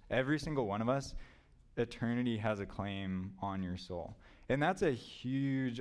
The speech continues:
idea. Like, I don't know if you guys have ever thought about that, 'cause it's a scary thought. It can be kind of a claustrophobic thought.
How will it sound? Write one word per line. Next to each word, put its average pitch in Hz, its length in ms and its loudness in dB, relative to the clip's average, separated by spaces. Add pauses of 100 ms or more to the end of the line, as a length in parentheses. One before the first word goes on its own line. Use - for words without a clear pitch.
idea. 90 580 -2
Like, 110 340 0
I 120 140 2
don't 147 240 -2
know 127 280 4
if 117 140 -2
you 117 80 0
guys 113 220 2
have 107 100 -4
ever 95 200 0
thought 98 260 2
about 95 320 0
that, 92 300 -4
'cause 131 140 -2
it's 139 140 -6
a 190 80 -2
scary 127 440 0
thought. 101 320 2
It 101 100 -2
can 117 160 0
be 120 140 0
kind 131 200 0
of 131 60 -2
a 110 80 4
claustrophobic 104 760 -2
thought. 160 360 2